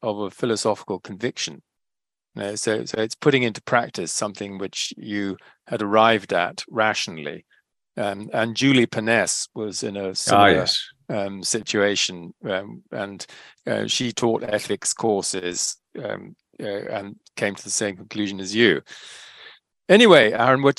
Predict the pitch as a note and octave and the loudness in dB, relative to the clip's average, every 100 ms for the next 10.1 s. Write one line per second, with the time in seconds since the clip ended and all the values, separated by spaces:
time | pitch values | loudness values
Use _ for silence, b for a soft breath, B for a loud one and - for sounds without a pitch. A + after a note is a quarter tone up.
0 | - - A3+ F#3 D#3 D#3 D3+ D3+ A#2 - | -2 -2 0 0 2 4 4 2 -4 0
1 | C3 A#2+ A2 - D3 A#2 - B2+ A2 - | 2 4 2 -2 0 0 0 -2 0 2
2 | B2 A#2+ G#2 E2 - - C3 C3 A#2+ F3+ | 4 2 -2 -6 -10 -4 0 0 0 0
3 | E3+ D3 - C3+ B2+ - - B2+ A#2 A2+ | 4 2 4 4 4 4 0 0 2 0
4 | - - C#3 D#3+ D3+ D3 C#3 A2+ - C3 | -8 -14 -2 0 2 4 2 0 -6 -4
5 | C3 A#2 _ - C#3 C3 C#3+ D3 A#2 A#2 | -4 -6 _ 2 2 4 2 2 0 -2
6 | G#2+ _ _ _ _ _ _ _ - E3+ | -4 _ _ _ _ _ _ _ -10 -8
7 | D3+ C3 B2 A#2+ A#2 - B2 B2+ B2 A2+ | -6 -4 2 2 2 4 4 4 2 0
8 | - - B2+ A#2+ A#2 A#2 - B2 C3 - | -4 -6 -2 0 -2 -6 0 2 2 0
9 | - B2+ - B2+ A#2 A#2 - - B2+ B2 | -6 -6 -8 -4 0 0 0 -2 0 0